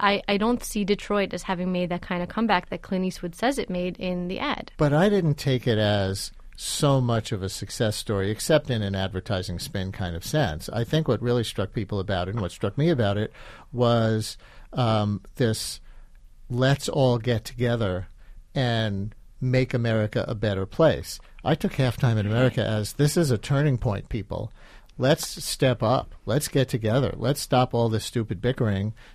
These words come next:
Speaker 2: and do what needs to be done to put our
Speaker 1: Mm-hmm.
Speaker 2: country back on track.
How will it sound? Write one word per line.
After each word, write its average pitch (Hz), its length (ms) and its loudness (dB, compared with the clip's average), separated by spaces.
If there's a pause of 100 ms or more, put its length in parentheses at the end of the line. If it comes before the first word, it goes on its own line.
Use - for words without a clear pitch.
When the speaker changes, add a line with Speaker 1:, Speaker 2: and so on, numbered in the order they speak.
(120)
Speaker 2:
and 113 480 0 (220)
do 156 160 8
what 135 120 6
needs 123 300 0
to - 100 -4
be 104 120 -4
done 123 380 2
to 120 80 -6
put 113 200 0
our 104 100 2
Speaker 1:
Mm-hmm. 98 80 -4
Speaker 2:
country 123 340 -2
back 101 300 -2
on 90 200 -4
track. 147 420 4